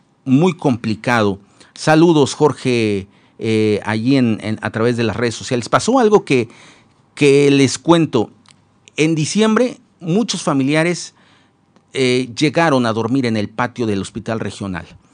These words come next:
Llegaron y el frío estaba tan intenso que se metieron debajo de un techecito,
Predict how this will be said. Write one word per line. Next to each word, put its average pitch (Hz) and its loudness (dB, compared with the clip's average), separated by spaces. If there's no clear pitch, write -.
Llegaron 170 0
y 127 0
el 123 0
frío 180 -2
estaba 160 -2
tan 180 -2
intenso 160 0
que 123 -4
se 135 -2
metieron 151 0
debajo 131 -2
de 117 -2
un 131 -2
techecito, 135 -4